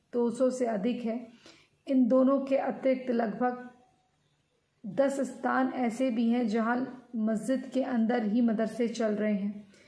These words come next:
इन मस्जिदों में एक मीनार और दो मीनारों वाली मस्जिदें शामिल हैं। इस पूरी संख्या में मज़ारे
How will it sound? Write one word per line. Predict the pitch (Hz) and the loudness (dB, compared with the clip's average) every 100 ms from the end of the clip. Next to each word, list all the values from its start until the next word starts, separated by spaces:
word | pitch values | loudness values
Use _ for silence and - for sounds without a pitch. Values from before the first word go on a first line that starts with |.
| - - _ - | -20 -20 _ 0
इन | 269 262 | 4 6
मस्जिदों | 254 226 233 269 262 | 4 4 2 4 4
में | 262 | 4
एक | 277 269 254 254 | 2 2 0 2
मीनार | 240 233 226 247 | 0 2 2 0
और | - 254 247 | -2 -2 0
दो | 226 - 240 254 254 - - _ - | 0 0 0 0 -2 -12 -20 _ -4
मीनारों | 214 233 233 233 247 | 0 2 4 4 4
वाली | 226 226 254 | 2 4 4
मस्जिदें | 233 220 220 208 247 | 4 2 0 2 0
शामिल | 240 240 220 226 208 | 0 -2 0 0 0
हैं। | 208 226 - - - _ 277 | -2 -6 -10 -20 -20 _ -2
इस | 285 277 - - - | 0 0 -4 -10 -4
पूरी | 247 269 285 302 - | 2 2 2 -2 -10
संख्या | - 247 240 233 277 254 | -4 0 0 2 2 2
में | 214 214 226 - - _ - | 2 0 -4 -12 -20 _ -6
मज़ारे | 226 220 247 240 233 269 285 | 0 2 4 4 2 0 -2